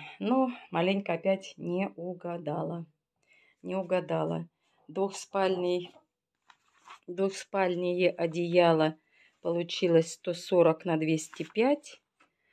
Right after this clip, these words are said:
а постельное белье, двухспальный комплект, пододеяльник, сто семьдесят пять на двести пятнадцать.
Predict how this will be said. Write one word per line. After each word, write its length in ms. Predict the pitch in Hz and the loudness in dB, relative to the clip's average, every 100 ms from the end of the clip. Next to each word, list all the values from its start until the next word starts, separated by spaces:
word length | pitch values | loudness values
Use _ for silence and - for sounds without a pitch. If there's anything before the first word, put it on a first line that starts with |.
| _ _ _ - | _ _ _ -14
а 100 | 170 | -8
постельное 960 | 170 170 - - 240 294 277 247 208 | -6 -6 -8 -4 2 4 6 6 6
белье, 760 | 185 180 180 170 170 165 160 160 - _ _ _ | 4 2 2 2 4 6 6 4 -6 _ _ _
двухспальный 1040 | 156 160 170 - - 185 175 160 160 156 151 | -6 -4 -4 -8 -6 2 4 4 4 4 2
комплект, 680 | - 156 156 175 247 262 | -4 -6 -4 2 2 0
пододеяльник, 800 | - 156 156 165 170 160 151 139 | -12 -10 -6 -2 4 4 4 0
сто 220 | - - 185 | -10 -8 -8
семьдесят 460 | - 185 180 - | -2 -4 -4 -8
пять 260 | - 160 156 | -2 -2 -2
на 120 | 160 | -4
двести 420 | 151 160 160 - - | -2 -4 -6 -12 -8
пятнадцать. 720 | 160 - 202 269 - 165 | -8 -2 -2 -2 -2 -8